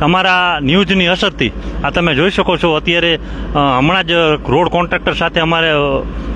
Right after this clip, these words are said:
વાત થઈ, તેઓ જણાવેલ કે મોરબીથી હળવદ સુધીના તમામ પુલિયામાં જ્યાં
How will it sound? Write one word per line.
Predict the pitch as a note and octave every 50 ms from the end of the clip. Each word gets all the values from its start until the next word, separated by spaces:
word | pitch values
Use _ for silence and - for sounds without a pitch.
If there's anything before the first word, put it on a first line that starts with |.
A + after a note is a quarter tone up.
| -
વાત | - A#2+ C#3+ E3+ - - -
થઈ, | F3+ E3+ B2 - - - - - - -
તેઓ | - E3 F3 F3
જણાવેલ | D3+ C3 C#3+ E3+ F3+ F3 F3 E3+ D#3
કે | C#3+ F3 F3 A#2+ - - - - - - - - - - - - - - - - - - - - - - - - - - -
મોરબીથી | C3+ C#3 E3+ G3+ A3 A3 G3 A3+ G#3+ - G#3+ G#3+ G#3+ G#3+ F#3+ - - - - - - - -
હળવદ | A#2+ C3+ F3 F#3+ G#3+ -
સુધીના | - G3+ G3 F3 G3 F#3+ F#3+ F#3+ F#3 F3+
તમામ | C#3+ - F3 F#3 G3 F#3+ E3+
પુલિયામાં | E3+ F3 F3+ F3 F3 F3 E3+ E3 - - - - D#3 D#3 D3+ C#3+
જ્યાં | C3+ D#3 F3 F3+ F3